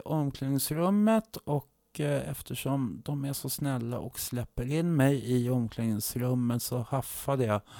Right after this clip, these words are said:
Felix Lundqvist i alla fall, som fick representera Hammarby för dagen.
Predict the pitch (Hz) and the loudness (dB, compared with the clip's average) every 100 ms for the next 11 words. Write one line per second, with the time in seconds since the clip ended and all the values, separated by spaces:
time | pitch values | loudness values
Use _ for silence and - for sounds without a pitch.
0 | - - - - - 120 110 107 - 127 | -18 -20 -20 -12 -2 2 2 0 -2 -2
1 | 110 98 - 131 - 120 113 110 95 95 | -2 -4 -4 -6 -4 -6 -6 -6 -6 -6
2 | - 107 107 - - - - - - - | -4 -4 -4 -6 -12 -12 -10 -10 -12 -12
3 | - - - 113 - - - - 113 110 | -12 -10 -8 -8 -10 -14 -10 -4 -4 -2
4 | - - 113 110 - - 135 131 120 120 | -2 0 0 0 -2 0 2 2 2 2
5 | 110 104 104 107 104 98 101 107 101 - | 2 2 2 2 0 0 0 0 -2 -4
6 | 98 98 107 104 98 | 0 2 4 2 0